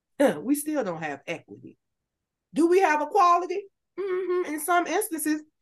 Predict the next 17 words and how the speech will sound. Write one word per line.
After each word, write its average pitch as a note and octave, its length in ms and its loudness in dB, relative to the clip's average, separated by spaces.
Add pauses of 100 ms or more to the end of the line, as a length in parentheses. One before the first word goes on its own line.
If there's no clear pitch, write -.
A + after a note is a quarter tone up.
(240)
And D4 120 2
you F4 120 8
can't E4+ 260 2
be F4 140 8
mad F4 340 8
'cause C4+ 160 2
guess D4+ 300 0
what? G#3 340 -2 (680)
Equality B3+ 920 0 (100)
doesn't A#3 360 4
give B3 240 -2
you G#3+ 160 -2
equal F3 360 -4
access, F#3+ 480 -4
but D3 220 -10
equity E3 440 -6
does, F3+ 420 -4